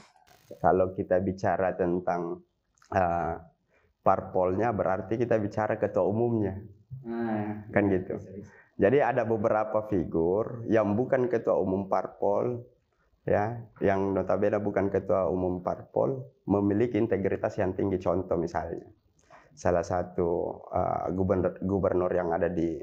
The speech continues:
Speaker 1: wilayah Negara Kesatuan
Speaker 2: Ya.
Speaker 1: Republik Indonesia, eh, Bapak Ganjar itu kan bicara tentang integritas secara figur sangat mumpuni,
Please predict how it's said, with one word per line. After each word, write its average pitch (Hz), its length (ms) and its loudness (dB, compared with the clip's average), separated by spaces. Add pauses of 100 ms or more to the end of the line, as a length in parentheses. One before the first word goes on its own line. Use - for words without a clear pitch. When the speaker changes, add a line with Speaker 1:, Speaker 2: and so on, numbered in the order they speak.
(960)
Speaker 1:
wilayah 87 400 4
Negara 80 320 0
Kesatuan 85 640 -2
Speaker 2:
Ya. 78 80 -2
Speaker 1:
Republik 85 400 -2
Indonesia, 80 520 -2 (760)
eh, 82 340 0 (640)
Bapak 87 380 0
Ganjar 98 320 2
itu 120 160 0
kan 160 320 -2 (160)
bicara 120 480 0
tentang 110 480 0
integritas 110 680 0
secara 139 280 0
figur 185 480 -2 (720)
sangat 135 400 0
mumpuni, 117 520 0